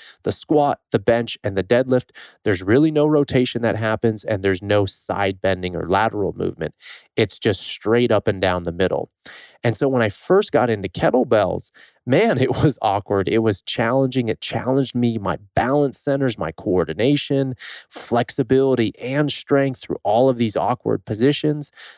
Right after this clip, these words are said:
So it challenged me, and I felt like a fish out of water. But that brings me back to what I wanted to share here <laughs> was this humbling moment. Uh, again, in the early days of kettlebells,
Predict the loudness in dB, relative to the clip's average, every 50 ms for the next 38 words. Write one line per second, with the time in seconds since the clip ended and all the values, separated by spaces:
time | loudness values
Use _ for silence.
0 | _ -12 -8 0 2 2 2 2 -2 -2 0 0 2 2 0 0 0 0 2 2
1 | 2 0 -2 -4 -8 -2 0 2 2 2 0 _ _ _ _ -2 0 0 2 0
2 | -2 0 0 0 0 2 0 0 0 0 2 2 4 4 4 2 0 -4 -8 -12
3 | _ _ _ -20 -20 _ _ _ -2 2 2 2 4 2 0 0 0 2 2 2
4 | 2 0 0 -2 2 2 2 2 2 0 0 2 2 2 2 0 0 0 -2 -2
5 | 0 0 -2 -2 0 0 0 0 0 2 2 4 4 4 2 2 2 0 2 2
6 | 0 0 0 -2 0 0 2 2 2 2 2 2 2 2 2 2 4 2 0 0
7 | 0 -4 -16 -16 -16 -16 -18 -20 -20 -20 _ -2 0 2 2 2 2 0 0 0
8 | 2 2 2 2 0 -2 -2 0 2 4 4 4 4 4 4 4 2 2 2 -2
9 | 0 2 0 2 2 0 0 2 2 2 2 0